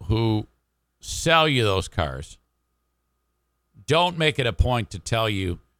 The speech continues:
that this car will not drive itself. I'm assuming that they do. The woman said that the Tesla pulled to the right and drove off the road and hit a tree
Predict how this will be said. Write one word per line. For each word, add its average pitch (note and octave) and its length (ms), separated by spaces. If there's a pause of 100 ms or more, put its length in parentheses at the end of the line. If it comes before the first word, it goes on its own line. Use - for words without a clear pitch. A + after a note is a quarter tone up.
(140)
that F#2 240
this A#2+ 200
car A#2+ 260
will G#2 140
not G2 200
drive G2 260
itself. - 440 (4000)
I'm D3 140
assuming E3 540
that C3+ 160
they B2 140
do. B2 320 (2500)
The C3+ 140
woman F3+ 280
said F3+ 260
that C#3+ 120
the A#2+ 80
Tesla D#3+ 460
pulled A#3 420
to A#3 80
the A3 160
right G#3 440
and G2+ 140
drove D3+ 280
off D#3+ 220
the C#3+ 100
road B2 380
and G#2+ 200
hit D3 120
a C3+ 80
tree G#2+ 520